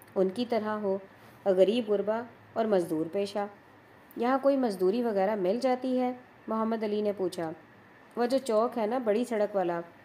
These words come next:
वहाँ सवेरे छः बजे आ जाना और आगे तुम्हारी किस्मत।" "अच्छा, तो छः बजे आ जाएं तो मज़दूरी मिल जाएगी?"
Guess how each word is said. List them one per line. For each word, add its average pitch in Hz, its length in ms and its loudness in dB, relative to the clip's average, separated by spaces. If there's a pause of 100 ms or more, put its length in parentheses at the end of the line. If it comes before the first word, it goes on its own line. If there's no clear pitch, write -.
(160)
वहाँ 226 220 0
सवेरे 208 480 0 (320)
छः 254 200 6
बजे 226 240 0
आ 185 200 2
जाना 156 360 -2 (400)
और 214 100 0
आगे 170 420 0 (280)
तुम्हारी 233 380 0
किस्मत।" 165 440 -4 (760)
"अच्छा, 233 460 -6 (380)
तो 240 80 0
छः 247 220 4
बजे 254 220 4
आ 202 220 4
जाएं 233 320 -2 (180)
तो 240 80 2
मज़दूरी 220 420 2
मिल 208 240 2
जाएगी?" 254 460 0